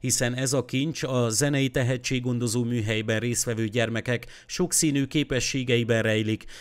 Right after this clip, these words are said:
illetve a zenéhez kapcsolódó területeknek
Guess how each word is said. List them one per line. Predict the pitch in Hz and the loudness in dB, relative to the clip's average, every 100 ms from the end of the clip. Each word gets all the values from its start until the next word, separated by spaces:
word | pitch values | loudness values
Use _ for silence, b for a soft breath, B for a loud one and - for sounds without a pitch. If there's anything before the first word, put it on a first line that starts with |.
| B | B
illetve | 180 151 113 117 117 - | 2 2 2 2 0 2
a | 120 | 2
zenéhez | 110 151 135 107 104 | 4 2 2 2 2
kapcsolódó | - 123 - 123 117 117 | 0 -2 0 0 0 0
területeknek | 117 131 127 113 127 117 117 110 | -2 -2 0 0 0 0 0 0